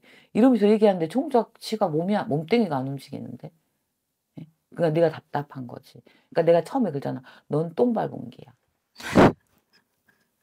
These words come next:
어? 똥 밟은 거야. 응?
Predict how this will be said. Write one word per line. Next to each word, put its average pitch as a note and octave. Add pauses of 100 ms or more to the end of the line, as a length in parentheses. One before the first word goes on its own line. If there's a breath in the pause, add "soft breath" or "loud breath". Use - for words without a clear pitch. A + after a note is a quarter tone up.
(720)
어? E3 (880)
똥 A#3
밟은 E3+ (160)
거야. - (840)
응? E3